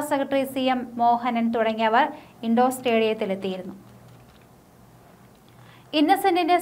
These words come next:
സംസ്കാരം നാളെ ഇരിങ്ങാലക്കുടയിൽ നടക്കും. രാവിലെ പത്ത് മണിക്ക് ഇരിങ്ങാലക്കുട സെന്റ് തോമസ് കത്തീഡ്രൽ പള്ളി സെമിത്തേരിയിലാണ് സംസ്കാരം. കൊച്ചിയിലെ വി പി എസ് ലേക്ഷോർ ആശുപത്രിയിൽ വച്ച് ഇന്നലെ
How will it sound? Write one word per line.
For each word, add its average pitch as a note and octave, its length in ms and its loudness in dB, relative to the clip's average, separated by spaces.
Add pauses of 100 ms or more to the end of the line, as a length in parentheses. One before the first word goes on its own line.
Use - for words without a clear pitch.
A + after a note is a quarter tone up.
സംസ്കാരം D4 540 6 (100)
നാളെ B3+ 260 8 (120)
ഇരിങ്ങാലക്കുടയിൽ C4+ 760 2
നടക്കും. F#3+ 300 -2 (180)
രാവിലെ A3+ 320 0 (100)
പത്ത് A#3+ 340 2
മണിക്ക് C4 360 2
ഇരിങ്ങാലക്കുട A#3+ 540 2 (480)
സെന്റ് C#4+ 240 4
തോമസ് E4+ 400 2
കത്തീഡ്രൽ C#4 540 2
പള്ളി B3+ 240 2 (120)
സെമിത്തേരിയിലാണ് A#3+ 840 2 (120)
സംസ്കാരം. F#3 500 -6 (360)
കൊച്ചിയിലെ C4 440 2 (100)
വി B3+ 80 -2 (100)
പി C#4+ 160 0
എസ് D4 160 0 (360)
ലേക്ഷോർ B3+ 600 2
ആശുപത്രിയിൽ C4 640 0 (120)
വച്ച് A#3+ 320 -2
ഇന്നലെ A#3+ 280 0